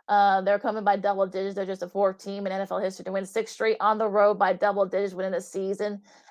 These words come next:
and the third team to do that in their first road, six road games in the season. So shout out to them, and, uh, I apologize, Cardinals fans, 'cause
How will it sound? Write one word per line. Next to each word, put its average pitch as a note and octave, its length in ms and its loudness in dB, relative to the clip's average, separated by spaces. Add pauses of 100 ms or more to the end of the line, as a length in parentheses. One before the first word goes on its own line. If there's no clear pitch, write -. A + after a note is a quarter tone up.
and E4 120 6
the E4 120 6
third E4 340 6
team C4 220 -2
to A#3 60 -4
do A3 340 -2
that G#3+ 320 4
in G#3 160 -4
their G3 140 -2
first G3 340 -4
road, G3 400 -2
six A3+ 260 -2
road G3+ 180 4
games G3+ 220 -4
in F#3 80 -8
the F#3 60 -4
season. F#3+ 420 -2
So E3+ 240 -2
shout G3 220 2
out G3 120 -4
to F#3+ 60 -6
them, G3 240 0
and, F#3 140 -2
uh, F3+ 180 0
I F#3 120 2
apologize, F#3+ 760 0
Cardinals G3 460 0
fans, G#3+ 580 -4
'cause F3 360 -2